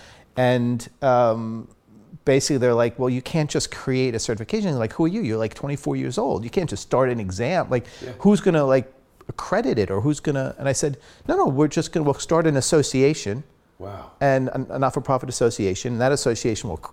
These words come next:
Speaker 1: accredit it, you know, and then we'll, we'll kinda do the exam. And so everyone's like, "No, that's crazy, you can't do it." So I said, "You know what, forget it. I'm jumping in.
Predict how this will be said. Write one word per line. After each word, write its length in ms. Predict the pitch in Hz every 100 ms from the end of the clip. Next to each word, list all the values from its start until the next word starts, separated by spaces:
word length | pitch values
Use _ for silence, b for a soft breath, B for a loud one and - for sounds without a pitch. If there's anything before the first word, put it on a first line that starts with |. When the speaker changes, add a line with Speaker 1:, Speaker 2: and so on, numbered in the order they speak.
| _
Speaker 1:
accredit 440 | - - 143 139 104
it, 180 | 113 -
you 120 | 123
know, 160 | 113
and 100 | 120
then 140 | 123 131
we'll, 180 | 120 113 - B B B
we'll 80 | 123
kinda 260 | - 127
do 160 | 123 123
the 100 | 139
exam. 440 | 147 233 302 147 71 b b b b b -
And 480 | 139 139 139 139 135 -
so 200 | - 131
everyone's 200 | 127 123
like, 180 | 113 104
"No, 260 | 120 120
that's 160 | 110 -
crazy, 340 | - 131 123
you 60 | 113
can't 260 | - 120 117
do 140 | 139
it." 100 | 139
So 100 | -
I 40 | 127
said, 160 | -
"You 80 | 127
know 80 | 139
what, 180 | 135 -
forget 360 | - 127 123
it. 180 | 95 - _ _ b b b -
I'm 160 | 123
jumping 360 | 117 147 143 143
in. 220 | 120 113